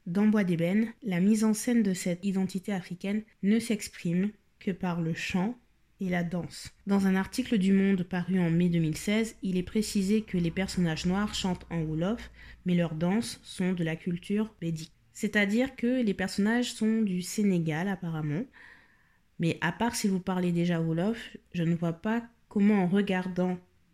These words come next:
ce film, on peut le savoir. Encore une fois, de la même façon qu'on donne l'impression que Martinique et Guadeloupe sont interchangeables, ce flou géographique donne l'impression que les cultures africaines sont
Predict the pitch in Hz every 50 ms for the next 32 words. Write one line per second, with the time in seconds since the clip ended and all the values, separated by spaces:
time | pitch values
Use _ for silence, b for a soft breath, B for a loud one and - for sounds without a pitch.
0 | _ _ _ _ _ _ _ _ - - 160 - - - 220 247 254 277 269 -
1 | - - _ _ - - 175 175 - - 208 214 196 - - 202 190 180 170 147
2 | 131 127 - - _ b b b b b b b b b b _ _ _ _ -
3 | 190 202 202 226 214 208 208 202 - - 233 220 220 202 185 180 165 170 190 208
4 | 220 - - 226 214 - - 233 220 214 - - 196 190 175 190 196 196 185 175
5 | 180 - 202 190 - - 208 202 - 175 175 170 175 175 - 202 202 202 202 202
6 | 196 180 202 185 180 180 190 190 185 - - 180 170 165 - 165 160 - - 165
7 | 165 185 196 214 220 226 - b b b - - - - 220 208 - - - -
8 | - 240 233 226 220 190 208 208 190 185 185 180 180 - - 233 220 202 180 190
9 | 196 196 185 170 175 - - 180 175 - - 226 220 - - 185 170 170 170 -
10 | - 196 180 - - - 208 190 180 170 165 160 - - 175 - - 208 214 214
11 | 214 214 b b b b b b b b - - 214 208 196